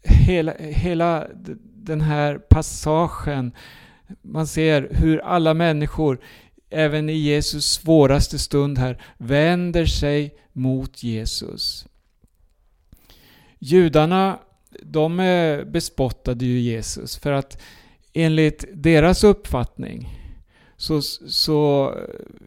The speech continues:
väntar ju de en Messias som skulle befria dem från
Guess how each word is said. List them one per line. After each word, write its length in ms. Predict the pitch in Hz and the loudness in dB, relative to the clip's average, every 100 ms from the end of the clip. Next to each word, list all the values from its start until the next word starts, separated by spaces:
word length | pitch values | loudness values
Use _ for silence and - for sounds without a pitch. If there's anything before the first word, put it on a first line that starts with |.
| - - 151 | -20 -12 -2
väntar 400 | 165 160 - 135 | 0 2 2 4
ju 140 | 160 | 4
de 240 | 151 131 | 4 4
en 140 | 135 135 | 2 0
Messias 880 | 165 - 147 160 180 156 131 - - - - | 0 0 0 0 0 0 -4 -8 -16 -20 -20
som 220 | - - 143 | -10 -6 -6
skulle 480 | - 165 170 131 | -4 0 2 0
befria 840 | 120 139 147 - 143 151 202 196 185 | 0 -2 -2 -6 -2 2 2 2 0
dem 440 | 143 143 139 123 | 0 -2 -2 -6
från 760 | 110 - - 135 143 139 127 | -12 -16 -6 0 2 0 -2